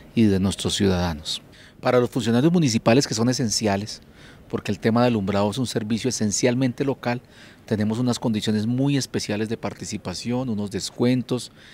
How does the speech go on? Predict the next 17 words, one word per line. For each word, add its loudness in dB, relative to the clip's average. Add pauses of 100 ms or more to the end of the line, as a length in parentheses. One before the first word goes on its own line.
(140)
y -4
que -2
se 0
comuniquen 2
con 0
nosotros 0
y 2
nos -2
llamen. 2 (400)
Nos 0
interesa 2
que -2
participen -2 (400)
y 0
analizaremos 0
con -4
ustedes -2